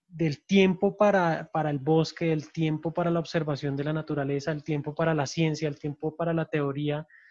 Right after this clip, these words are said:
para la discusión, eh, es también, eh, la posibilidad, es, es posibilitado por esa construcción colectiva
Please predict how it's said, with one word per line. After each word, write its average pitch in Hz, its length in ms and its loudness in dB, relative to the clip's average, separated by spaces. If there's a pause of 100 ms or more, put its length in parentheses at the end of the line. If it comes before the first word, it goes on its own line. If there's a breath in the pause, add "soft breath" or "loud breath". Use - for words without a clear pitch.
(180 soft breath)
para 165 180 4
la 156 100 2
discusión, 143 720 -4 (680 soft breath)
eh, 156 680 0
es 170 180 -2
también, 170 560 0 (240)
eh, 170 340 -6
la 175 180 -4
posibilidad, 147 680 -4 (220)
es, - 240 -10
es 196 120 -2
posibilitado 202 720 2
por 180 160 2
esa 151 200 -2
construcción 139 880 -8 (580)
colectiva 160 760 2